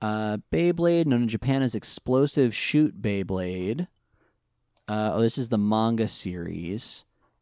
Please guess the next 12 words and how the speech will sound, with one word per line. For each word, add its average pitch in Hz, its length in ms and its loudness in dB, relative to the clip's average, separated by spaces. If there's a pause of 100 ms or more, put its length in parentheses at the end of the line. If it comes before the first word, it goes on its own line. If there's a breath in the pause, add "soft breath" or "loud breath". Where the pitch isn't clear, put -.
(1200)
Let's - 140 -12
see 98 100 -6
if 92 120 -6
it 85 40 -6
can 87 100 -8
go 85 160 -4
to, 80 460 -6
here 95 160 -8
we - 80 -10
go, 82 100 -8
Beyblade 87 580 -8
toy. 147 920 2